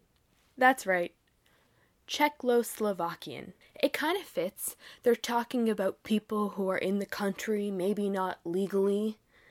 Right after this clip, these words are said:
and that's technically an alien. So while they're making their way through the Crashdown, they continue to talk about these Czechoslovakians' real motivations. And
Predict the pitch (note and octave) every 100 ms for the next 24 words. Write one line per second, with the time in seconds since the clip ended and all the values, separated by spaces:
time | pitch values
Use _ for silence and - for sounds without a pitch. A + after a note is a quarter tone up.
0 | - - F3 - _ _ - F3+ C4+ -
1 | - F#3 F3+ D#3+ F3 D#3 D#3 E3 D3+ D3+
2 | C#3 D3+ G#3 _ _ - - C#4 - -
3 | - A3+ C#4+ D#4 C#4 B3 G#3+ A3+ A3 F#3+
4 | F3+ E3+ D#3+ D3+ - A3 G#3 F#3+ - F3
5 | E3 - - D3 D3 D#3 E3+ E3 F#3+ -
6 | G#3+ G3+ E3 - E3+ E3 - D#3+ E3 -
7 | - - - - G3+ F#3+ - _ _ _
8 | B3 A#3 G3 - F3+ E3+ E3 F3 D#3 D#3
9 | - - F3 F3+ F#3+ D#3+ D#3+ D#3 D#3 D#3+
10 | D#3 - - - - - - - C4 C#4+